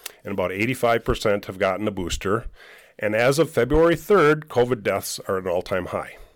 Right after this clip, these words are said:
in Israel. Okay? The president of the United States, the current one, not the previous one,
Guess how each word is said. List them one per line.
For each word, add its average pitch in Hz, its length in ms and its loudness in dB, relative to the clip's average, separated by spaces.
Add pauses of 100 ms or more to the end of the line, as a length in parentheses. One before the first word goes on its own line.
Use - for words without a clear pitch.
(440)
in 87 160 -8
Israel. - 400 -14 (480)
Okay? 90 240 -4 (540)
The - 80 -10
president 147 600 4
of 113 140 -6
the 113 60 0
United 107 240 4
States, 95 400 -4
the - 80 -16
current 131 320 2
one, 90 240 -2
not 95 160 -4
the - 80 -10
previous 80 400 -2
one, 90 260 -4